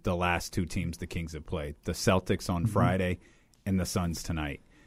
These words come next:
Speaker 1: Uh, and the Suns have been doing a lot of this without Chris Paul. Chris Paul is gonna miss his tenth game, um, tonight. And I wonder, uh, Will, how much of that might contribute to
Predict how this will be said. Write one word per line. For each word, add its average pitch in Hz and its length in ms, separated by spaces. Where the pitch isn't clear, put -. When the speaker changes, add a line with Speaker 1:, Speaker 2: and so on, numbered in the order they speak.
Speaker 1:
Uh, 95 280
and 131 140
the 117 60
Suns 160 560
have 117 220
been 113 140
doing 117 200
a 101 80
lot 120 220
of 104 60
this 98 260
without 98 400
Chris - 200
Paul. 139 460
Chris - 200
Paul 127 300
is 107 100
gonna 98 200
miss 98 360
his 95 480
tenth - 340
game, 104 560
um, 82 640
tonight. 107 380
And 87 440
I 117 60
wonder, 135 560
uh, 104 300
Will, 107 240
how 98 200
much 117 220
of 92 100
that 113 280
might 92 260
contribute 92 560
to 85 500